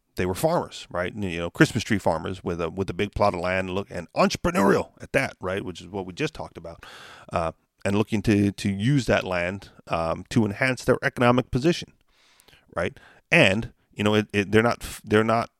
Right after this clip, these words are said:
fighting, uh, the state on principle. They're not saying, um, you know, "Well, we do, this is our land, so we do what we want, and goddamn you all to hell," um, which would be nice, but not the case, right? They're, they're saying that, um,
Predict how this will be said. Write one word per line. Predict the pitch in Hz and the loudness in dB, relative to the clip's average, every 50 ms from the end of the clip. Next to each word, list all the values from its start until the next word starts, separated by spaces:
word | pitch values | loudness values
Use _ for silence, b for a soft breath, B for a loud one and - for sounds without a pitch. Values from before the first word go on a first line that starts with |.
| - - - | -20 -20 -20
fighting, | - - - 127 156 139 113 110 117 - _ _ _ _ _ - - | 0 4 4 6 6 4 2 0 -4 -8 _ _ _ _ _ -12 -4
uh, | - 98 92 95 | -2 0 0 0
the | 98 101 | 0 -2
state | - - 117 110 110 | 0 2 4 4 4
on | 113 110 104 | 4 2 2
principle. | - 160 180 - - - - - | 2 2 0 0 -4 -10 -12 -8
They're | - 87 | -6 -4
not | 98 95 - | -2 -2 -2
saying, | - - - 110 110 101 95 95 101 101 B B B B B B B - | -2 0 2 2 2 2 0 -2 -6 -8 B B B B B B B -6
um, | 92 85 85 87 110 101 | -2 -2 0 -2 -2 -2
you | 95 | -4
know, | 90 90 92 | -4 -4 -2
"Well, | 92 98 92 90 90 90 | 0 0 2 0 0 0
we | 92 101 | -2 0
do, | 101 110 120 - | 4 4 2 2
this | 92 87 110 110 - | 2 0 0 0 0
is | 98 87 | 2 4
our | 107 117 120 | 6 6 6
land, | 95 95 95 95 98 98 | 6 4 2 0 0 0
so | - 98 | 0 0
we | 95 95 | 0 2
do | 92 107 107 | 2 0 0
what | - | 2
we | 98 95 | 0 0
want, | 92 98 101 101 98 - | 2 4 4 4 2 0
and | - 95 87 85 82 80 - _ - | -4 -8 -6 -8 -8 -12 -18 _ -4
goddamn | - 101 110 104 90 110 110 113 120 | -2 0 0 0 0 -2 -2 -2 0
you | 110 104 110 | 0 2 2
all | 113 110 104 | 2 2 2
to | 95 | 4
hell," | 101 135 131 101 104 - B B B B B B B - | 4 4 4 4 2 -4 B B B B B B B -10
um, | - 90 98 | -8 -6 -4
which | 104 104 - | -4 -2 0
would | 127 131 | 0 0
be | 120 113 | 2 2
nice, | 107 95 113 - - - _ _ - | 0 0 -2 -4 -8 -14 _ _ -2
but | 160 147 | 0 0
not | 165 160 | 0 0
the | - | -2
case, | - 202 208 156 - - - - | -2 -2 -2 -2 -2 -4 -8 -2
right? | - 98 110 110 101 | 2 2 2 2 2
They're, | 101 104 104 - _ | 0 0 -2 -2 _
they're | - 107 104 | 0 0 0
saying | - - 104 107 107 101 | 0 0 -2 -2 -2 -2
that, | 95 92 - - B B B B B B B B | -2 -2 -4 -6 B B B B B B B B
um, | - 85 85 85 87 85 | -4 -2 -2 -2 -4 -8